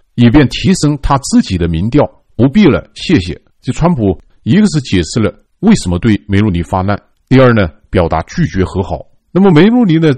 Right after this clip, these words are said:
再次展现出来他这个好斗啊、好胜的这样一种风格。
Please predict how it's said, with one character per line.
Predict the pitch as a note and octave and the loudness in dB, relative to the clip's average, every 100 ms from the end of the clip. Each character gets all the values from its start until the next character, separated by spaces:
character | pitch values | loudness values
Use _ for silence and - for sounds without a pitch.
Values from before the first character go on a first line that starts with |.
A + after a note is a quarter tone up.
| - | -2
再 | A#3 G3+ | -2 0
次 | A#2 - A#2 | -2 -4 -6
展 | - G2 D2+ | -4 -8 -6
现 | B2 | -6
出 | G#2+ A#2 | -6 -4
来 | G#2 | -4
他 | F#2 - G#2 | -4 -4 -4
这 | G2+ | -4
个 | |
好 | - B2 F#2 | -6 -4 -4
斗 | A2 F2 | -4 -6
啊、 | C2+ - _ | -6 -12 _
好 | - C3+ F#2+ - | -6 -4 -2 -4
胜 | B2 | -2
的 | F2+ | -2
这 | F#2 | -2
样 | F#2 | -2
一 | F2 | -4
种 | E2 C#2+ - _ | -6 -10 -14 _
风 | - A#2+ A2+ | -2 0 0
格。 | E2 C#2+ | -2 -8